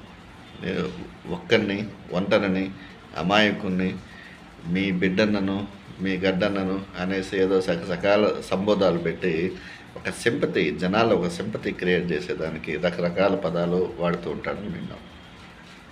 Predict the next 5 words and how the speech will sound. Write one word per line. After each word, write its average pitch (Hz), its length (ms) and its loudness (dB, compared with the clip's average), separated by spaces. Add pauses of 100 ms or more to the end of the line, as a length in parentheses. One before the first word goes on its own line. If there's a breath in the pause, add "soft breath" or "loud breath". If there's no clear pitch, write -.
(760 loud breath)
So, 131 160 8
ఇప్పుడు 110 200 6
ఎందుకు 127 180 4
చెప్పుకోవాల్సి 107 440 4
వస్తుందంటే, 87 800 0